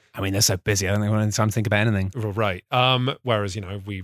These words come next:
Speaker 2: write articles and spend a lot of time drinking and t-, in pubs and talking about why we're <laughs> important. Um, so
Speaker 1: Too much, I think. I'm trying to cut back for twenty seventeen.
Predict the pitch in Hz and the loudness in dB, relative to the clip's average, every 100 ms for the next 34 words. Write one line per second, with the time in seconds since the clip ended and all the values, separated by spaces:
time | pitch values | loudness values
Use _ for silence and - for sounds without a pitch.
0 | - 107 95 95 - 95 - 92 92 87 | -12 -12 -10 -10 -14 -16 -14 -12 -12 -12
1 | 90 - - 92 104 - 92 90 98 92 | -14 -14 -14 -12 -12 -14 -14 -12 -12 -12
2 | 92 90 - 90 107 98 101 90 95 90 | -14 -14 -16 -16 -14 -12 -14 -14 -16 -14
3 | 98 98 95 101 92 101 101 123 104 117 | -12 -10 -12 -10 -10 -10 -12 -10 -12 -14
4 | 110 _ _ _ - - - - - - | -18 _ _ _ -4 0 4 4 2 -4
5 | - _ - 165 151 147 226 113 87 101 | -14 _ 0 4 6 6 6 4 2 0
6 | 110 113 165 170 185 - 180 - 139 - | 0 0 2 4 4 4 2 2 0 0
7 | 123 - 104 98 92 92 95 98 | -4 0 2 2 -2 -2 -4 -4